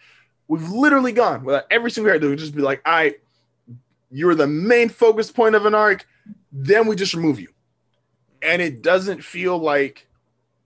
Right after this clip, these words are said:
it never feels like it slows down. Um, we talked about, like, season two, like,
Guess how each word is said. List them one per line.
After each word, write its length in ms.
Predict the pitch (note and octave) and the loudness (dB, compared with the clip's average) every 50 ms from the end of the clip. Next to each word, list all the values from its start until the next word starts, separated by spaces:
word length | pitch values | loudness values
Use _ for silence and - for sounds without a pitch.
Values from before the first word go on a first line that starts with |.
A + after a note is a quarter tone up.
| _ _ _ _ _ _ _ _ _ - | _ _ _ _ _ _ _ _ _ -6
it 120 | F3 E3+ | -6 -2
never 240 | F3 F#3 G3 G3+ F#3+ | 0 0 0 0 -2
feels 280 | - - G3+ F#3+ F3+ F3+ | -2 0 0 0 0 0
like 120 | E3+ D#3 | -2 -2
it 80 | C#3+ C#3 | -2 -4
slows 240 | - - B2 A#2 A2+ | -4 -4 -6 -6 -4
down. 220 | B2+ D3 D3 G#2+ - - _ _ _ _ _ _ _ _ _ _ _ _ _ _ _ _ _ _ - - | -6 -6 -6 -6 -8 -14 _ _ _ _ _ _ _ _ _ _ _ _ _ _ _ _ _ _ -8 -6
Um, 380 | C3 B2+ A#2+ A2+ G#2+ G#2+ A2 _ _ _ _ _ _ _ _ _ _ _ _ _ _ _ _ - | -4 -4 -4 -4 -8 -10 -14 _ _ _ _ _ _ _ _ _ _ _ _ _ _ _ _ -8
we 100 | C#3+ D#3 | -6 -4
talked 260 | C#3+ F3+ D#3+ E3+ - | 0 0 -2 0 0
about, 120 | E3+ D#3+ D3 | -2 -2 -2
like, 140 | C#3+ C3+ | -2 -4
season 320 | - - D#3+ D3+ C#3+ C#3+ C3+ | -4 -2 0 0 0 -2 -6
two, 220 | - F3+ E3 C#3 | -4 -2 -2 -2
like, 240 | A2+ G#2 G2+ G2+ _ | -2 -2 -4 -8 _